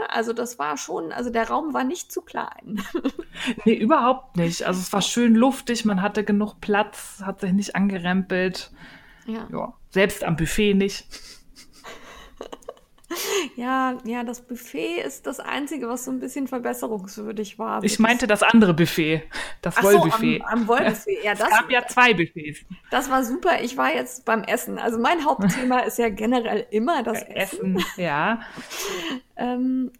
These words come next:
Speaker 1: und das war, also Getränke waren super, da hab ich toll was für mich gefunden und das war auch sehr lecker.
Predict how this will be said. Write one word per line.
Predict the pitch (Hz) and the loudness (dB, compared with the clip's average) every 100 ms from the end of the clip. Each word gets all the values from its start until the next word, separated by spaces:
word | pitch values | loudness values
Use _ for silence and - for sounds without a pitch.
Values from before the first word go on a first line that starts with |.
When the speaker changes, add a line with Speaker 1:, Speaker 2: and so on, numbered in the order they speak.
| _ - | _ -6
Speaker 1:
und | 233 247 240 | -2 -2 0
das | 240 247 - 247 | -2 -2 -6 -2
war, | 233 240 240 - | -2 0 0 -2
also | - 226 214 - | -2 -2 -4 -4
Getränke | 220 247 240 381 370 | -4 -2 0 0 2
waren | 269 277 | 0 0
super, | 247 403 392 359 | -4 -2 0 0
da | 247 | -2
hab | 285 466 | -4 -6
ich | - - - | -8 -8 -6
toll | 247 269 269 | -4 -4 -2
was | 254 - | -4 -6
für | 269 | -6
mich | 247 240 | -6 -8
gefunden | 247 - 320 302 | -10 -8 -6 -4
und | 240 | -4
das | 233 226 | -4 -6
war | 247 254 | -6 -4
auch | 226 | -6
sehr | - 226 | -4 -2
lecker. | 233 247 294 | -4 -4 -8